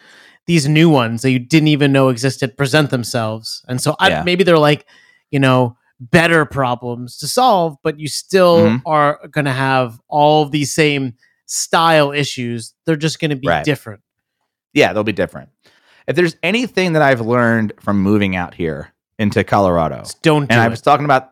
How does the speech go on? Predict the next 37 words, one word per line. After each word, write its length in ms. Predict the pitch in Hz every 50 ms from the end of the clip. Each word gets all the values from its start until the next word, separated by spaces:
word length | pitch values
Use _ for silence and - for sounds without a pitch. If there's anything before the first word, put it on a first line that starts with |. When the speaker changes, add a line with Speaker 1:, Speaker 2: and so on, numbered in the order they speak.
| _ _ _
Speaker 2:
<laughs> 140 | _ _ -
is, 640 | 156 - - 156 185 196 180 139 151 240 185 - - - - - - - -
is 220 | 160 160 143 - -
don't 360 | 135 123 - 165 190 214 175
do 160 | - 160 156
it 80 | 156 127
because 220 | 127 110 127 113
I 60 | 113 113
wanna 160 | 120 117 107
buy 160 | 101 110 107
all 100 | 104 98
the 80 | 98 90
houses 340 | 104 95 92 - 92 90 -
here 220 | 98 95 90 87 82
because 340 | 87 - 90 85 82 - _ -
it's 120 | 113 -
a 40 | 90
booming 240 | 95 92 92 87 87
market. 400 | 87 85 82 - - 80 - _ _ _ _ _ _ _
Jim, 240 | - 98 92 87 87
you're 80 | 82 80
welcome. 400 | 82 76 67 - - - 69 - _ _ _ _ _ -
Uh, 380 | 113 107 107 104 101 98 104 - - -
but 300 | 123 120 117 113 - _ _ _
I, 400 | - 120 120 123 127 120 123 123 - _ _ _ _ _ _ _ _ _ _ _ _ _ _ _ -
I've, 260 | 123 139 139 131 131 _ _
I've 200 | 131 139 147 139
actually 340 | 160 170 165 - - 185 175
slowed 460 | - - - - 143 143 143 143 113
down 240 | 120 117 110 104 92
a 40 | 80
bit 220 | 76 76 65 -
Speaker 1:
Mm. 160 | - 120 113
Speaker 2:
out 160 | 92 85 82 -
here, 240 | - 82 76 - _ _ _ _ _ _ _ _ _ _ _ -
um, 480 | 110 107 107 107 107 104 101 98 90 - _ _ _ _ _ _ _ _ _ -
because 540 | 123 - - 143 135 123 117 110 - -